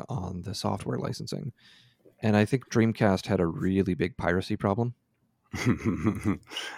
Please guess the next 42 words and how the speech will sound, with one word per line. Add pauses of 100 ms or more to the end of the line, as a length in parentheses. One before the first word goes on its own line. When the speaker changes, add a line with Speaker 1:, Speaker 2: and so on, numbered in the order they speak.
(140)
Speaker 2:
Yes, (220)
yes. (400)
I
remember
figuring
out
how
to
make
that,
uh, (200)
that, (380)
whatever
they
call
it,
the
boot
disc, (240)
and
then
you
were
good
to
go
with
anything.
It's
almost
like
they
didn't
even
bother
trying
to
put
any
sort
of
real